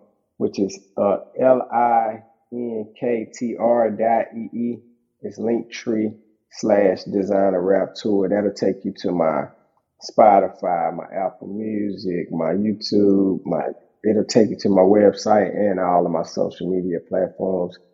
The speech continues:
my email, everything in one link through my Linktree.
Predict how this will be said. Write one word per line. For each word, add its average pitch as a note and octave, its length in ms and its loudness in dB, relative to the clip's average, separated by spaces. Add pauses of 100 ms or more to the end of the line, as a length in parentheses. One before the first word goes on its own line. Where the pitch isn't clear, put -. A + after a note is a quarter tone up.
(240)
my F#2+ 140 -4 (100)
email, A2 720 4 (720)
everything A2+ 640 6
in F#2+ 180 0
one F#2+ 260 0
link F#2+ 220 -6 (260)
through F#2+ 160 -4
my E2+ 120 -6
Linktree. F2 840 -6